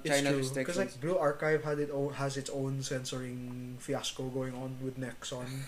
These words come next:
Speaker 2: <sighs> Nexon
Speaker 1: Uh,
Speaker 2: is known
Speaker 1: oh,
Speaker 2: for this
Speaker 1: we should,
Speaker 2: thing.
Speaker 1: we should we should have talked about that. We're a gacha podcast. Like,
Speaker 2: Yeah.
Speaker 1: basically, they co-, they, they censored stuff. Um, some, I, I consider one thing that they censored to be justified. A recent one, not so much.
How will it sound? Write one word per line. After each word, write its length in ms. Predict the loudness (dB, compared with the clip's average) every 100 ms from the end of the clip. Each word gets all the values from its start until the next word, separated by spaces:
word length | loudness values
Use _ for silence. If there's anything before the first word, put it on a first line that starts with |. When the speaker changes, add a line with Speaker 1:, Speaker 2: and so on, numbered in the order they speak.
| -10 -14
Speaker 2:
<sighs> 380 | -16 -18 -8 2
Nexon 440 | 6 6 6 4
Speaker 1:
Uh, 40 |
Speaker 2:
is 120 | 2 6
known 200 | 8 6
Speaker 1:
oh, 40 |
Speaker 2:
for 120 | 2
this 160 | 0 2
Speaker 1:
we 100 | 4
should, 160 | 2
Speaker 2:
thing. 80 | 0
Speaker 1:
we 80 | -2
should 200 | -2 -4 -8 -16 -16 -12 -6
we 60 |
should 120 | -2 -2
have 100 | -2
talked 180 | -6
about 220 | -6 -8 -8
that. 120 | -6 -4
We're 80 |
a 40 | -4
gacha 320 | -4 -8 -8
podcast. 480 | -8 -10 -8 -8 -6
Like, 120 | -10 -12 -18 -16 -12
Speaker 2:
Yeah. 100 | 0
Speaker 1:
basically, 320 | 2 4 4
they 100 | 4
co-, 220 | 8 6 6
they, 180 | 2 2
they 200 | 0 0
censored 380 | 0 2 0 0
stuff. 360 | 0 -2 -2
Um, 480 | -2 -2 -2 -8 -12 -12 -4
some, 380 | 0 0 -2 -6
I, 140 | -4 -4 0
I 120 | 0
consider 380 | 2 0 2 2
one 240 | 2 2 0
thing 220 | -2 -2
that 100 | -2
they 100 | -2
censored 320 | -2 -2 -4
to 60 | -4
be 80 | -6
justified. 560 | -6 -8 -6 -4 -4 -6 -12 -14 0
A 80 | 2
recent 360 | 2 2 0 4
one, 200 | 4 4
not 180 | -2 -4
so 100 | -6
much. 460 | -6 -6 -6 -6